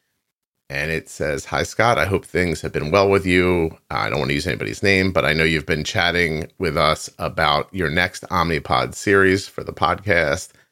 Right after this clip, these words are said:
And things are coming together on our end. Uh, it's time to get together. Uh, we'd like to get your ideas and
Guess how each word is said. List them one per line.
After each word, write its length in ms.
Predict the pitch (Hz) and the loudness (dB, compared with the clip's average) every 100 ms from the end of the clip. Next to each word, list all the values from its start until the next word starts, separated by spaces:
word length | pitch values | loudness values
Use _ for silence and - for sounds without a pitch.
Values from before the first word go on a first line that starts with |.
| _ _ - | _ _ -12
And 100 | 82 | -4
things 260 | 92 87 | -2 0
are 60 | 87 | -2
coming 260 | - 92 82 | -2 0 0
together 280 | 76 71 62 | 0 0 -2
on 140 | 64 - | -4 -2
our 240 | 82 104 | 2 4
end. 340 | 107 107 110 104 - 58 | 4 2 0 -4 -10 -12
Uh, 140 | 58 | -10
it's 140 | 60 - | -10 -6
time 260 | 90 82 | -2 -2
to 60 | 80 | -2
get 160 | 76 | -4
together. 680 | - 82 90 85 90 87 - - | -4 0 2 4 4 4 0 -8
Uh, 140 | - - | -12 -10
we'd 140 | - | -6
like 160 | - - | -6 -4
to 60 | |
get 180 | 87 71 | -4 -4
your 200 | 65 87 | 0 2
ideas 600 | 85 80 85 85 78 80 - | 2 2 2 2 0 -2 -6
and 520 | 80 73 67 76 - | -6 -4 -6 -8 -12